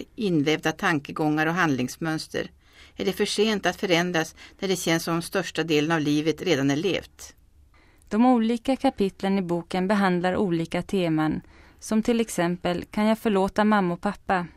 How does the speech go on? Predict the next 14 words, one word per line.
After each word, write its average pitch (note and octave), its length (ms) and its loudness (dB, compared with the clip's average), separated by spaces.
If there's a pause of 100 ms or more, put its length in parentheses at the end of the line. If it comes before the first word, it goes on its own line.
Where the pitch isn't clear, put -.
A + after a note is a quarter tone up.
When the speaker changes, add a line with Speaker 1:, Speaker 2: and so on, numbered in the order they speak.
Speaker 2:
Och - 280 -6
om G#3 340 0 (120)
hur A3 140 0
man A3+ 260 4
hanterar F#3+ 480 2
bitterhet F3 600 -2
och G3 80 0
aggressiva F3+ 540 -4
känslor. E3 640 -6 (1160)
Får G#3+ 140 0
lillebror G#3+ 500 2
någonsin G#3+ 440 2
bli F#3+ 120 0
vuxen? G#3 640 0